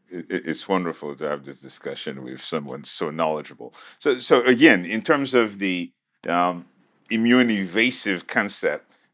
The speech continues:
uh, for stem cell derived islets, so what are some of the approaches? Uh, is there a way that we can package them in such a way and,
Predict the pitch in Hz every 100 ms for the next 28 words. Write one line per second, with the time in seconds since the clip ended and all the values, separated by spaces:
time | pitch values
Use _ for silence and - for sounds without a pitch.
0 | - 90 90 87 82 78 - 92 - 117
1 | 98 - 92 90 87 78 _ _ _ 92
2 | 82 92 87 90 101 104 87 90 151 127
3 | 123 _ _ _ 117 127 180 - 131 127
4 | 127 120 107 101 98 92 123 104 - 57
5 | - - _ _ - 90 92 127 120 131
6 | 127 117 131 127 113 110 107 87 85 -
7 | - 156 165 151 131 139 135 120 110 -
8 | 139 - 123 127 139 127